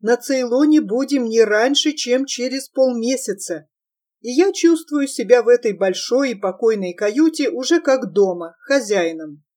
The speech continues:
Вышло как раз то, о чем мы мечтали зимой в Египте.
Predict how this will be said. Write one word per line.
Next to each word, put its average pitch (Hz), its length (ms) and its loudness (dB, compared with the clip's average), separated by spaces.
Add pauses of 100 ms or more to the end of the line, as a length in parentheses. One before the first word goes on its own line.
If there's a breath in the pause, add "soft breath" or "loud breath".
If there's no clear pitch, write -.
(500)
Вышло 320 460 4
как 269 280 2
раз 277 320 0
то, 339 300 0
о 254 140 -2
чем 294 280 -2
мы 254 180 -2
мечтали 226 580 0
зимой 214 480 -2
в 196 80 -14
Египте. 208 800 -8